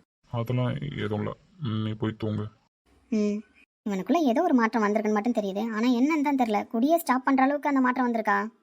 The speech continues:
Speaker 1: தங்கச்சி, நீ அதுக்கான மரியாதை நான் கொடுக்கறதே கிடையாது. உன் வாழ்க்கையை கூட நாசமாக்க தான் நினைச்சிட்டு இருக்கேன். ஆனா நான் ஒரு நிமிஷம் ஒரு மாதிரியா உட்கார்ந்திருக்கேன்ட்டு பதறிட்டு ஓடி வந்து கேக்குறேன்.
Speaker 2: எனக்கு உன்னை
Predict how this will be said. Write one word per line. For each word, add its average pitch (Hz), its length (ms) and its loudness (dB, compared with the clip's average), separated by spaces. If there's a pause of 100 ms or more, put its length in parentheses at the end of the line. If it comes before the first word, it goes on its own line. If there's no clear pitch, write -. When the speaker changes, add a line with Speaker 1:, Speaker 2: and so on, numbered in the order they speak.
(280)
Speaker 1:
தங்கச்சி, 117 360 0
நீ 113 40 2 (120)
அதுக்கான 110 340 -2
மரியாதை 123 320 2
நான் 113 120 -4
கொடுக்கறதே 120 380 0
கிடையாது. 110 260 -2 (120)
உன் 131 160 0
வாழ்க்கையை 139 260 0
கூட 135 180 0
நாசமாக்க 127 440 -2
தான் 123 100 0
நினைச்சிட்டு 120 300 -4
இருக்கேன். 117 260 -6
ஆனா 117 180 -2
நான் 120 160 0
ஒரு 117 140 2
நிமிஷம் 135 240 0
ஒரு 120 100 0
மாதிரியா 127 320 0
உட்கார்ந்திருக்கேன்ட்டு 120 520 0 (380)
பதறிட்டு 131 420 2
ஓடி 120 140 2
வந்து 120 180 -2
கேக்குறேன். 120 320 -4 (400)
Speaker 2:
எனக்கு 202 380 -2
உன்னை 202 120 0